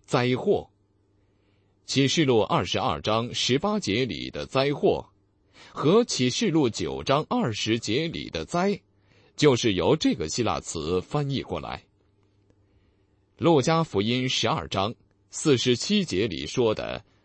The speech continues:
泽打，可以用灾祸代替。而那不知道主的意思的，做了当受责打或灾祸的事，必少受责打。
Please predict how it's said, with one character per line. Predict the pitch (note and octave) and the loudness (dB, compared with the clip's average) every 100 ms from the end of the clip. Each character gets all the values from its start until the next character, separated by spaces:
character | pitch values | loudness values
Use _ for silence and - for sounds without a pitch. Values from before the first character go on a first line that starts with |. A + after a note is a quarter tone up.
| _ - | _ -4
泽 | A#2+ C#3 B3 | 0 6 4
打， | G2 B1+ B1 D2 - _ _ - - | 4 -4 -4 -6 -10 _ _ -20 -4
可 | - E3 | 4 4
以 | C#3+ F2 | 4 2
用 | G#2 A2+ - | 2 2 0
灾 | - A3+ A3 | -2 2 2
祸 | G#3+ C#4 F#3 A#1+ - _ | 2 0 0 -2 -10 _
代 | - C2 C2 | -6 -6 -8
替。 | - C3 D#2+ _ _ _ _ _ _ _ - _ _ _ _ _ | -4 -4 -6 _ _ _ _ _ _ _ -20 _ _ _ _ _
而 | - C#3+ | 2 4
那 | F#3 F3+ D#3 | 4 2 0
不 | - G3+ | 2 2
知 | C3+ A#3+ C4+ | 2 2 2
道 | B3 B2+ A2 | 2 2 0
主 | B2 D#2+ | 0 0
的 | F2+ | 0
意 | C3 F#3+ A2 | 0 0 -2
思 | - E2+ | -4 -6
的， | D2 A#1+ B1+ _ - - | -4 -4 -6 _ -20 -18
做 | - C3 F#2+ | 2 4 4
了 | D2+ A#1 | 0 -2
当 | - E3 E3 | -2 0 2
受 | D3 G2+ | 2 2
责 | - G2+ A3 | 2 2 2
打 | B3+ B1 G#1 G#2 | 2 -4 -6 -10
或 | - G#2 | 0 0
灾 | F2 - G#3+ G#3+ | 0 0 0 0
祸 | - C4+ C#2 | 0 0 0
的 | C#2 | -4
事， | - A#2+ A#1+ - _ _ - - | -4 -4 -4 -8 _ _ -10 2
必 | B2+ F#2 D#2+ _ | 2 2 -4 _
少 | - - F#2+ D2 D2+ | -2 2 2 2 -2
受 | - B3+ E3 C#2+ | 0 0 -2 -6
责 | - F2+ F#2 | -6 0 2
打。 | A#2+ C2+ B1 | 2 -2 -8